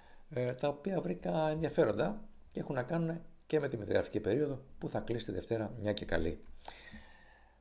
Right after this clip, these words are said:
Σας χαιρετώ, καλή συνέχεια σε ό,τι κάνετε, καλό Σαββατοκύριακο σε όλη την παρέα.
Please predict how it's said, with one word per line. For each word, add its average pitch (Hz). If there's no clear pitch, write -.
Σας -
χαιρετώ, 156
καλή 120
συνέχεια 135
σε 117
ό,τι 110
κάνετε, 147
καλό 107
Σαββατοκύριακο 135
σε 127
όλη 139
την 123
παρέα. 117